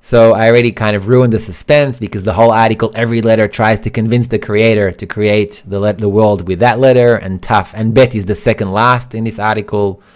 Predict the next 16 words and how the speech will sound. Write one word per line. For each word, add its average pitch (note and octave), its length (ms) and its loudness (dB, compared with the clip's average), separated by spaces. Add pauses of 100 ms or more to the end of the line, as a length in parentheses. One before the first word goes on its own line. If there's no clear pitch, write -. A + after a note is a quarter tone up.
(340)
because - 240 -6
it's F#2+ 160 -8
the F2+ 100 -14
second F#2+ 440 -4
letter E2+ 360 -4
from F2 240 -16
the E2 80 -14
beginning, D3 680 -8
which G2+ 240 -10
in F#2+ 80 -10
the F#2 80 -12
correction A2+ 520 -2
is F2+ 160 -10
the F2 120 -12
second F#2 300 -10
last. D3+ 440 -4